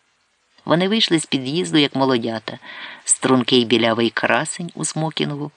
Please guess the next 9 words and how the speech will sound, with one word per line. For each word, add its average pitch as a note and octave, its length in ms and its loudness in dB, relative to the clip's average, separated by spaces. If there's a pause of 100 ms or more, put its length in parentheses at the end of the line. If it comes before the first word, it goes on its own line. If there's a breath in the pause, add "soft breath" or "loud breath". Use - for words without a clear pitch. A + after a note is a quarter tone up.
(100)
і - 80 0
вродлива B2 460 2
жінка B2+ 400 2
у A#2+ 340 2
віці B2+ 480 -2
елегантності. G#2+ 1000 -4 (1300 soft breath)
Водій F3+ 420 6
вишневого F3+ 640 4
Мерседеса F3 840 0